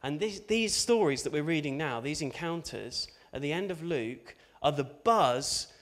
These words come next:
of the early church, okay? This is the, the movie trailer of the beginning of Christianity, all right? Jesus has returned. He's alive, okay?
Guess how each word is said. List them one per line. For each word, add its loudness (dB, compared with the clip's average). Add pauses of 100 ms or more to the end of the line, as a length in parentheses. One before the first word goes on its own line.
(260)
of 0
the 2
early 0
church, -8
okay? -6
This -6
is -4
the, -4 (340)
the 2
movie 4
trailer -2 (360)
of 2 (460)
the -4
beginning 4
of 0
Christianity, -4 (600)
all -2
right? -2
Jesus 0
has -6
returned. -6
He's -2
alive, -4 (420)
okay? -6